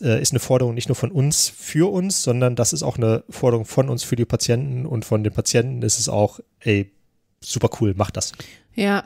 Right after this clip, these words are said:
Speaker 2: also genau, da gerne auf jeden Fall reinhören. Wir werden das in den Shownotes verlinken. Hast du, also ich glaube, dass so ein Streik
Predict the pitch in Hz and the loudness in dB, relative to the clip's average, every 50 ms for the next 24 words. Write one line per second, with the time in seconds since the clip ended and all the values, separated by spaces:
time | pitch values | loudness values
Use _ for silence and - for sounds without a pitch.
0 | - _ - 214 214 233 220 254 233 208 170 170 - 214 220 247 240 - 247 220 | -6 _ 0 0 0 2 0 0 0 0 -2 0 0 0 0 0 0 0 0 0
1 | 208 202 190 - 190 208 226 240 240 - 214 185 185 185 202 233 233 240 254 247 | 0 0 -2 -4 -2 -2 -2 -2 0 0 0 0 2 2 2 0 0 0 0 0
2 | 233 214 208 196 190 196 202 208 196 190 202 196 165 185 190 185 180 - - 208 | 2 0 0 0 2 0 0 0 0 -2 -2 -2 -2 -2 0 0 -2 -2 -2 0
3 | 202 214 214 202 190 - - - 180 180 196 226 - - 311 370 - - - - | 0 0 0 0 -2 -2 -2 0 0 0 0 -2 -2 -4 -6 -6 -6 -8 -10 -10
4 | - - - - - _ - 208 208 190 190 226 233 - - 262 262 254 - - | -10 -10 -14 -16 -20 _ -4 -2 0 2 2 2 0 0 -2 -6 -8 -10 -10 -2
5 | - 190 190 190 196 - 214 - - 220 220 240 226 220 190 196 208 208 - - | 0 0 0 0 0 -2 -4 -2 0 0 0 0 0 -2 -2 -2 -2 -2 -2 -2
6 | - - - - 202 196 190 190 190 - - - - - 185 190 190 190 208 226 | -2 -4 -4 -4 -2 -2 0 0 0 0 0 0 0 -2 -2 0 0 0 2 0
7 | 240 254 262 254 - - | 0 -2 -2 -4 -8 -14